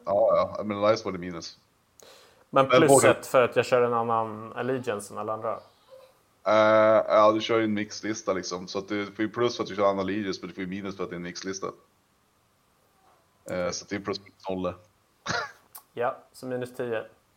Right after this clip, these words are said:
Speaker 1: Jajamän.
Speaker 2: Eh, Island,
Speaker 1: Island.
Speaker 2: E-Ray.
Speaker 1: E-Ray, Big
Speaker 2: Big
Speaker 1: Wog.
Speaker 2: Wog. Mm.
Speaker 1: Han var nu gamla, det är plus.
Speaker 2: Ja.
Speaker 1: Eh, minus fyra.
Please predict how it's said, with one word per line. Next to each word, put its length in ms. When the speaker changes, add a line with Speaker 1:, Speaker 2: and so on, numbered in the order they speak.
Speaker 1:
Jajamän. 360
Speaker 2:
Eh, 380
Island, 500
Speaker 1:
Island. 180
Speaker 2:
E-Ray. 260
Speaker 1:
E-Ray, 360
Big 100
Speaker 2:
Big 260
Speaker 1:
Wog. 380
Speaker 2:
Wog. 80
Mm. 480
Speaker 1:
Han 100
var 80
nu 120
gamla, 720
det 60
är 40
plus. 480
Speaker 2:
Ja. 340
Speaker 1:
Eh, 80
minus 300
fyra. 240